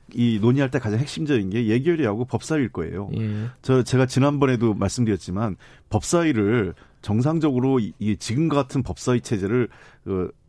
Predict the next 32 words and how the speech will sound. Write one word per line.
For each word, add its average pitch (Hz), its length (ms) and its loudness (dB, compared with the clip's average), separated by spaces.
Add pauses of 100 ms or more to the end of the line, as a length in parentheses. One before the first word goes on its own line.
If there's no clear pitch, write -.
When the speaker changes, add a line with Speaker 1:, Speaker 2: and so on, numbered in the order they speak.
(140)
Speaker 1:
바꿔주면 113 800 -2
저는 135 300 -2
뭐 92 220 -2
원구성 117 420 0
협상이 107 260 -4
쉽-, - 220 -14
쉬울 - 260 -6
거로 - 200 -8
생각합니다. 113 460 -6
Speaker 2:
음, 117 180 -8
그 - 120 -6
법사위 - 420 -2
받을 143 300 0
수가 330 240 0
있습니까? 190 420 0
그 143 100 2
자구 131 320 2
심사 196 600 2
체계, 180 600 2
Speaker 1:
예. 92 240 -4 (140)
Speaker 2:
그거를 165 360 2
없애자는 180 420 2
거잖아요. 123 540 0 (220)
그리고, 139 480 2 (380)
어, 117 300 -6
상임위원장은 139 1120 2
여당이 131 280 2
가져가겠다. 110 720 0 (580)
Speaker 1:
아, 135 100 0
뭐, 135 200 0
만약에 165 340 4
아마 143 400 4